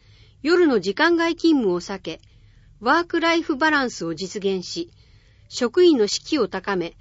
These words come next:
市民サービスにつながると考えます。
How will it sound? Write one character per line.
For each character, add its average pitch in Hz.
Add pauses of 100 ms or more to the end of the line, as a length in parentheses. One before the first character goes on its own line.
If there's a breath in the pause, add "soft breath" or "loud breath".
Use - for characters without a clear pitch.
(160)
市 -
民 339
サ 339
ー 302
ビ 220
ス 190
に 165
つ -
な 262
が 294
る 285
と 190
考 170
え 160
ま 156
す。 -